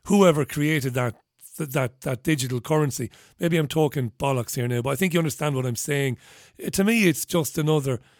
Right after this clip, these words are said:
you know, it's just another cashless, uh, currency, and it can be switched off and switched on easily in a way that obviously when you carry cash,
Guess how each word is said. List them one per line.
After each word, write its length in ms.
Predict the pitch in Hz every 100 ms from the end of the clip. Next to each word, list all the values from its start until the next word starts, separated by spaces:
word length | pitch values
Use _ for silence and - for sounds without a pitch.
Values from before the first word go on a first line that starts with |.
| _ _
you 200 | - 202
know, 80 | 202
it's 100 | -
just 180 | 151
another 260 | 156 147 131
cashless, 640 | - 139 127 - 139 - - _ _ _ _
uh, 680 | 151 139 135 135 131 - -
currency, 560 | - 202 214 143 135 127
and 520 | 135 139 143 143 - - _
it 100 | 147
can 100 | 170
be 80 | 156
switched 360 | - 160 -
off 180 | 170 147
and 100 | 151
switched 360 | - 165 135 -
on 300 | 156 160 151 - _ _ _ -
easily 680 | 220 220 160 147 131 123
in 100 | 156
a 60 | 156
way 200 | 160 160
that 240 | 156 135
obviously 320 | 160 156 139 160
when 140 | 156
you 80 | 143
carry 280 | 160 156 151
cash, 340 | 156 156 -